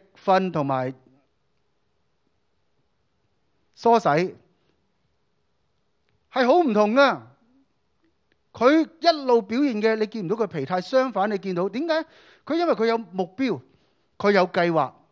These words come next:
就算我要困喺度十四日，我點樣排呢十四日？我，我點樣 keep 住自己鍛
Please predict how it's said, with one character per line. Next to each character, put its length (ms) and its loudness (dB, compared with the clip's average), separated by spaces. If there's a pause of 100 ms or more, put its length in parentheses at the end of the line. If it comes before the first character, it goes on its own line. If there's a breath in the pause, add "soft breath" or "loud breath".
就 160 2
算 200 -4
我 80 2
要 80 -2
困 160 0
喺 100 -2
度 100 2
十 180 -4
四 140 -8
日， 160 -2 (920)
我 180 0
點 140 -2
樣 180 0
排 320 -6
呢 140 -4
十 180 -6
四 220 -10
日？ 80 -6 (120)
我， 420 -2
我 140 -2
點 140 -6
樣 160 -4 (300)
keep 140 -4
住 200 -14
自 20 -10
己 120 -12
鍛 160 -6